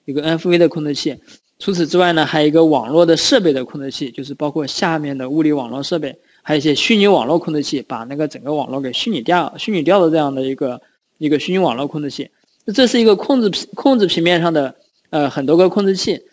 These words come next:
那么在这个控制平面之下呢，实际上是我们的数据转发平面。数据转发平面首先是包括的一个，是一个 observer 的一个 vSwitch。这个 vSwitch 是什么呢？就是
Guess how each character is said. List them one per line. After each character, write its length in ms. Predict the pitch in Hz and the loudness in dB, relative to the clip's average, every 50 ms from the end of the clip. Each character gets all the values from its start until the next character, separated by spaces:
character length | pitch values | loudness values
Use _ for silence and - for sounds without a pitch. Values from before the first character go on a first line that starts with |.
| _ _ _ _ _ | _ _ _ _ _
那 80 | - 233 | -4 0
么 160 | 233 226 220 | 2 2 4
在 140 | 214 233 233 | 4 6 6
这 80 | 226 | 4
个 40 | 220 | 4
控 200 | 208 - 269 254 | 2 0 0 0
制 60 | 240 | 2
平 140 | 208 - 190 | 0 0 0
面 200 | 180 196 208 202 | 0 0 0 0
之 100 | 190 233 | -2 -2
下 220 | 226 - 269 254 233 | 0 0 0 0 2
呢， 160 | 196 156 135 | 0 0 -2
实 100 | - - | -2 0
际 60 | 170 | 0
上 100 | 165 170 | 0 0
是 140 | 170 - 202 | 0 0 0
我 60 | 175 | -2
们 120 | 151 139 | -2 -4
的 80 | 143 147 | -6 -6
数 160 | - - 214 | -6 -4 -2
据 100 | 196 202 | -2 -2
转 160 | 180 160 123 | -2 -4 -6
发 140 | 113 151 180 | -4 -4 -4
平 180 | 185 - - 131 | -4 -4 -10 -12
面。 240 | 135 147 139 113 - _ _ _ _ _ _ _ _ _ _ _ _ _ _ _ _ | -12 -12 -14 -14 -16 _ _ _ _ _ _ _ _ _ _ _ _ _ _ _ _
数 120 | - - 233 | -8 -2 0
据 120 | 233 240 | 0 2
转 120 | 202 196 151 | 2 2 2
发 140 | 175 202 | 2 0
平 160 | 214 208 - 156 | -2 -2 -2 -2
面 260 | 165 160 147 139 - - _ _ | 0 0 0 -2 -6 -14 _ _
首 160 | _ - 156 | _ -6 -4
先 160 | 131 185 190 | 0 0 0
是 140 | 185 190 180 | 0 0 -2
包 220 | 160 - 180 185 180 | 2 2 2 2 2
括 180 | 180 208 190 | 4 2 4
的 100 | 165 160 | 4 4
一 60 | 147 | 4
个， 80 | 143 147 | 4 0
是 140 | - 160 156 | 0 0 0
一 40 | 147 | 0
个 140 | 147 143 | 0 0
observer 500 | - 147 156 - - 180 180 190 185 175 | 0 -2 -2 -2 0 2 4 6 6 4
的 80 | 160 160 | 4 4
一 40 | 156 | 4
个 100 | 156 151 | 4 4
vSwitch。 580 | 160 175 175 175 - 165 175 180 175 - 117 - - - _ _ _ _ _ | 4 4 2 2 4 4 4 4 4 0 -6 -10 -12 -18 _ _ _ _ _
这 120 | - 226 | 0 2
个 80 | 208 202 | 4 4
vSwitch 440 | 247 262 - - 202 190 220 247 233 | 4 4 2 4 4 4 6 6 4
是 220 | 254 214 185 170 | 6 6 6 6
什 120 | 160 165 143 | 4 2 0
么 120 | 131 131 | 0 0
呢？ 120 | 135 143 | 0 0
就 120 | 139 156 147 | 0 0 0
是 300 | 143 147 139 135 131 | 0 0 -2 -2 -4